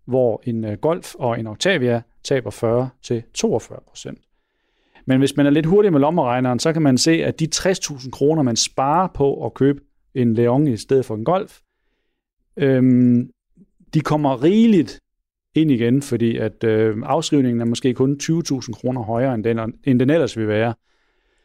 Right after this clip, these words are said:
Så vi taler altså et, øh, decideret godt tilbud her. Øhm, den har fornuftigt med udstyr, øh, jeg har været ude at køre F R-udgaven. Det er den her, øh, sportslige model med blandt andet kosmetiske detaljer udvendigt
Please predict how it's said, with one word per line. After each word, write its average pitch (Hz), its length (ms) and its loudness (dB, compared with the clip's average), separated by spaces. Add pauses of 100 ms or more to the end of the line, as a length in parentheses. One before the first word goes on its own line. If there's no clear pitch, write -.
(120)
Så 135 120 0
vi 135 80 2
taler 202 280 2
altså 160 340 2
et, 143 240 2
øh, 131 300 2
decideret 156 360 0
godt 165 180 -2
tilbud 160 360 0
her. 143 220 0 (800)
Øhm, 127 680 4 (120)
den 165 120 2
har 156 100 2
fornuftigt 147 460 0
med 127 80 4
udstyr, 202 500 2 (340)
øh, 127 380 4
jeg 160 100 2
har 175 80 2
været 139 100 2
ude 175 80 6
at 175 60 0
køre 185 360 2
F - 80 -6
R-udgaven. 131 640 2
Det 151 80 2
er 160 40 0
den 156 100 0
her, 131 320 0
øh, 113 220 -10
sportslige 131 540 -4
model 107 360 -2
med 101 200 -8 (520)
blandt 110 220 -2
andet 113 340 0
kosmetiske - 680 -4
detaljer 123 480 -4
udvendigt 151 640 0